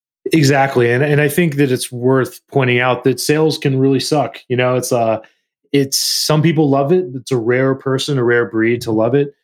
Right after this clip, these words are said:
So it's very easy to say, "Well, okay, I've got my clients for the next X months. We're doing good work. I don't really wanna get on sales calls."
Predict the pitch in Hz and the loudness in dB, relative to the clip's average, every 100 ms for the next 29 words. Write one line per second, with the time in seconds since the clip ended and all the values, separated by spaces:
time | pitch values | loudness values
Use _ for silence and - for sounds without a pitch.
0 | _ - 156 147 127 160 151 139 131 131 | _ -4 0 0 2 0 2 0 0 0
1 | 131 123 - 123 117 113 135 139 135 131 | 0 0 0 0 2 2 2 2 2 0
2 | 123 117 113 113 117 123 117 117 110 - | 0 -2 0 0 -2 -2 -2 -4 -8 -6
3 | 110 107 - 113 107 110 104 - - _ | -6 -6 -8 -8 -6 -6 -6 -10 -14 _
4 | _ _ _ 113 - - - 107 104 104 | _ _ _ -6 -4 -6 -2 -2 -2 -2
5 | - - - _ 120 113 120 117 117 110 | -6 -6 -10 _ -2 0 0 0 2 2
6 | 113 113 - - _ _ _ _ 165 156 | 2 0 -4 -12 _ _ _ _ 0 2
7 | 147 139 127 123 117 113 107 117 107 107 | 2 2 2 0 0 0 -2 -2 0 -2
8 | 113 101 101 - | -2 -2 -4 -8